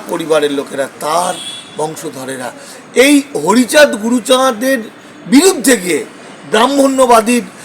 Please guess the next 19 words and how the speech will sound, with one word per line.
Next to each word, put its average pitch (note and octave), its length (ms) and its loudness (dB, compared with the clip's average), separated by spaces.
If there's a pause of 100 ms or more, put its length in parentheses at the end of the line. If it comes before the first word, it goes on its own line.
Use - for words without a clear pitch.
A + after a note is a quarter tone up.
(140)
বা E3+ 180 -4
যোগেন-, A3+ 320 0
মহাপ্রাণ A#3+ 600 0
যোগেন্দ্রনাথ A3+ 640 -2
মণ্ডলের G#3 440 -2 (120)
বিরুদ্ধে G3+ 320 -6
গিয়ে E3+ 180 -4 (400)
ব্রাহ্মণ্যবাদীদের, C4 1000 2 (600)
অমিত A#3 300 2
শাহ, A3+ 260 2 (280)
নরেন্দ্র A#3+ 400 2
মোদীর A3 300 0 (240)
পা C#4 320 6
চাটছে D4 440 0
যারা G#3+ 220 4
ব্রাহ্মণ্যবাদীদের, F#3+ 880 -2 (680)
তাদের A3+ 300 4 (240)
পানিশমেন্ট A#3+ 600 2
হবে। D3 240 -12